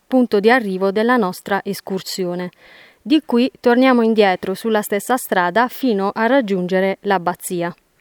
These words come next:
La ricchezza di acque superficiali e di sorgenti, captate tramite antichi fontanili, è l'altro elemento distintivo di queste zone, tanto che esse, nella zona a valle, sono sfruttate a fini commerciali.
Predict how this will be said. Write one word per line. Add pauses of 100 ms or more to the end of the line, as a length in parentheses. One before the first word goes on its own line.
(880)
La
ricchezza
di
acque
superficiali
e
di
sorgenti,
captate
tramite
antichi
fontanili, (320)
è
l'altro
elemento
distintivo
di
queste
zone, (360)
tanto
che
esse, (160)
nella
zona
a
valle, (240)
sono
sfruttate
a
fini
commerciali.